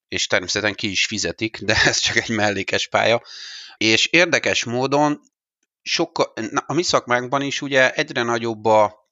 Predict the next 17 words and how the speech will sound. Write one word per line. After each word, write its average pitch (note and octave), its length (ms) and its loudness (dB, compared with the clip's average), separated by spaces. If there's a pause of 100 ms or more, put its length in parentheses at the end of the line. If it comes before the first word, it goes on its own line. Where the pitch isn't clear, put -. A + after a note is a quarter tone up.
(140)
a G2+ 80 -4
felvevő A2 600 0
erő C3 340 2
a, G2+ 440 4
a - 160 -2 (160)
kelet-európai G2 840 0
régióból G2+ 580 -2
érkező G2 480 -2
dolgozókra, B2 720 0
akik - 260 -6
leszegett G#2 500 0
fejjel A#2 400 4
egy, F#2+ 240 -2 (360)
egy G2+ 180 -4
jó G#2+ 200 0
utasítás G#2+ 680 0
végrehajtók, A2 840 2